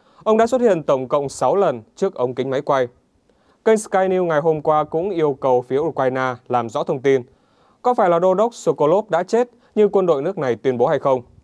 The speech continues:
Tuy nhiên, thì câu trả lời của Bộ Quốc phòng Ukraine Rustem Umerov lại có vẻ khá ngờ nghệch.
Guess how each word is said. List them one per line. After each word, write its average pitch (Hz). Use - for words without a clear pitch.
Tuy 214
nhiên, 208
thì 185
câu 170
trả 156
lời 131
của 127
Bộ 135
Quốc 202
phòng 131
Ukraine 135
Rustem 147
Umerov 139
lại 175
có 196
vẻ 156
khá 123
ngờ 170
nghệch. 120